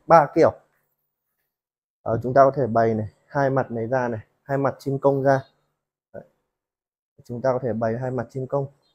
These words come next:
Ở hai chiếc bình này thì được chế tác, ừ, hơi mang một phong cách hơi, hơi khác nhau một chút nhé. Đó là cái phần, ờ, chim công chúng ta nhìn vào này, cái thân của chim công này nó màu xanh lam này,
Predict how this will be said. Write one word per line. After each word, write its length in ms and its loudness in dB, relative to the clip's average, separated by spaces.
Ở 200 -6
hai 180 2
chiếc 100 -2
bình 220 2
này 120 0
thì 100 -4
được 300 0
chế 200 -6
tác, 220 0
ừ, 320 -8
hơi 220 6
mang 240 2
một 140 -6
phong 200 -2
cách 200 -2
hơi, 200 2
hơi 220 0
khác 180 0
nhau 160 -2
một 180 -4
chút 140 0
nhé. 120 -2
Đó 80 -4
là 180 0
cái 160 -6
phần, 260 -4
ờ, 320 -8
chim 200 -4
công 320 0
chúng 80 -10
ta 120 -2
nhìn 200 0
vào 100 -2
này, 180 -8
cái 120 -10
thân 200 0
của 100 -4
chim 180 -8
công 200 0
này 140 -2
nó 80 -4
màu 180 -4
xanh 220 -6
lam 280 -2
này, 100 -10